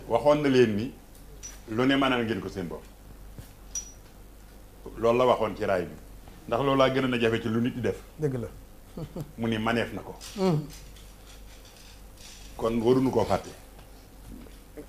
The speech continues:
Speaker 1: Euh, bokk na ci rëy yitteem.
Speaker 2: Mhm.
Speaker 1: Ku xam Touba ni mu demee,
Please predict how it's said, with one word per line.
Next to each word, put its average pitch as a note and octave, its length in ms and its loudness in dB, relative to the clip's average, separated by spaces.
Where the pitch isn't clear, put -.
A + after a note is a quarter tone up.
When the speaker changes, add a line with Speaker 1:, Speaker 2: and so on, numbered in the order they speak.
Speaker 1:
Euh, A2+ 260 8
bokk C3+ 200 2
na D3 140 6
ci C#3 140 6
rëy C#3 220 10
yitteem. A#2 380 4
Speaker 2:
Mhm. C3 260 -4
Speaker 1:
Ku C3 100 -4
xam C#3 220 2
Touba A2 300 6
ni A2 120 0
mu B2+ 140 4
demee, F#2 260 0